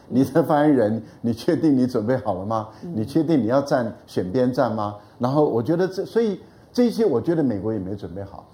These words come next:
Speaker 2: 没错。
Speaker 1: 台湾也没准备好。
Speaker 2: 没错。
Speaker 1: 那大陆很明显的就是他们的军方目前来讲是不涉入的。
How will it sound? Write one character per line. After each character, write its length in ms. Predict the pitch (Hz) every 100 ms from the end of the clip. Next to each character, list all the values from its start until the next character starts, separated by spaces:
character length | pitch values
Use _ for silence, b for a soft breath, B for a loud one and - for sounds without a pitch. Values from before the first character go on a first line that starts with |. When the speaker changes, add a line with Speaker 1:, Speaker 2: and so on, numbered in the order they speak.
| b
Speaker 2:
没 140 | - 127
错。 160 | -
Speaker 1:
台 80 | 139
湾 180 | 143 190
也 60 | 131
没 180 | 98
准 200 | 104 101
备 100 | 95
好。 160 | 95 -
Speaker 2:
没 120 | 135
错。 180 | 127 156
Speaker 1:
那 80 | 214
大 220 | 220 220
陆 140 | 220 202
很 120 | 127
明 220 | 101 151
显 180 | 151 92
的 80 | 95
就 120 | 139
是 60 | 139
他 80 |
们 120 | 135 131
的 80 |
军 240 | 127 139 131
方 160 | 131
目 160 | 160 143
前 160 | 104 95
来 100 | 98
讲 160 | 92
是 120 | 87
不 160 | 101 113
涉 180 | 107 147
入 240 | 110 107
的。 120 | 82